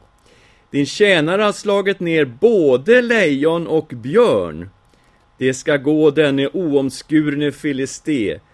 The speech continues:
så som det gick vart och ett av dessa djur,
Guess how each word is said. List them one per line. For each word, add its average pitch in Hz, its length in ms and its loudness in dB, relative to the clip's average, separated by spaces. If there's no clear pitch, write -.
så 147 280 2
som 143 180 -4
det 151 100 -2
gick 151 320 -2
vart 180 480 -2
och 214 160 -2
ett 165 280 -2
av 131 220 -6
dessa 147 420 -2
djur, 131 500 -4